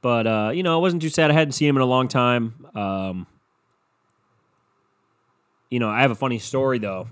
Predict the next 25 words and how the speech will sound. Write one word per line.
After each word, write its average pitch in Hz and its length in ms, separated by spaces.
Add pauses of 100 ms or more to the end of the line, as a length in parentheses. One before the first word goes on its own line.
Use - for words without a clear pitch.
(100)
about 104 220
Uncle 98 180
Chuck. 98 320 (100)
Uh, 113 160
Uncle 131 160
Chuck, 143 360
he, 131 580 (1500)
so 117 260
my 107 140
dad 127 440
and 113 100
I, 104 240
this 127 160
is - 60
a 123 60
long 113 440
story. 95 420
Not 156 140
a 127 40
long 110 280
story, 123 240
it's 117 80
a 110 40
funny 85 220
story. 87 320